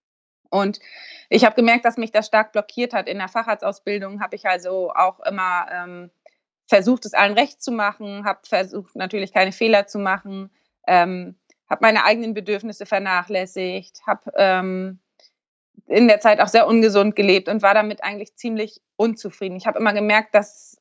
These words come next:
äh, so nicht weitergehen kann, aber ich hab's trotzdem weitergemacht, weil's ja jeder so gemacht hat. Irgendwie ist das so bei den Ärzten, dass viele gar nicht so selber auf sich achten, weil man's wirklich nicht gelernt hat. Man hat immer nur gelernt, mit der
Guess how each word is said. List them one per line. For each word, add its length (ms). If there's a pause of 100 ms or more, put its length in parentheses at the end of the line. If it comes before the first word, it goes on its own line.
(120)
äh, 500
so 300
nicht 220
weitergehen 500
kann, 400
aber 320
ich 100
hab's 160
trotzdem 320
weitergemacht, 480
weil's 160
ja 80
jeder 320
so 120
gemacht 340
hat. 120
Irgendwie 400
ist 140
das 160
so 180
bei 140
den 160
Ärzten, 480
dass 280 (280)
viele 320
gar 160
nicht 120
so 100
selber 300
auf 100
sich 220
achten, 340
weil 160
man's 300
wirklich 300
nicht 160
gelernt 300
hat. 100
Man 160
hat 140
immer 180
nur 140
gelernt, 420
mit 140
der 240